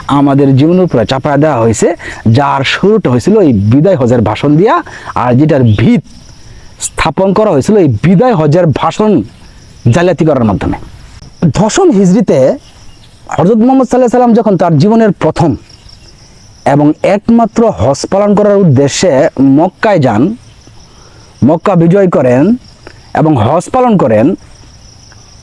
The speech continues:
তারপর ওই আরাফার ময়দানে যে বিখ্যাত যে তার যে খুতবা, ওটা মূলত জুমার খুতবা ছিল,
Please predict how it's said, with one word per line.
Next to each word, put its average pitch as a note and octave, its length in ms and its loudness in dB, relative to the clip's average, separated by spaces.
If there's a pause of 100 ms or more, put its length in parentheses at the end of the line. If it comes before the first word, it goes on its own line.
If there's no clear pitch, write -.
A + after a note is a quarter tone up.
(500)
তারপর G3 760 0 (300)
ওই E3+ 200 0
আরাফার F#3+ 560 -2
ময়দানে G#3 420 2
যে E3 120 2
বিখ্যাত E3 760 -2
যে D#3 120 2
তার C#3 280 0
যে C3+ 120 2
খুতবা, G3+ 480 0 (240)
ওটা D#3 180 0
মূলত A3 320 0
জুমার F#3 440 2
খুতবা F#3+ 340 0
ছিল, C4 280 0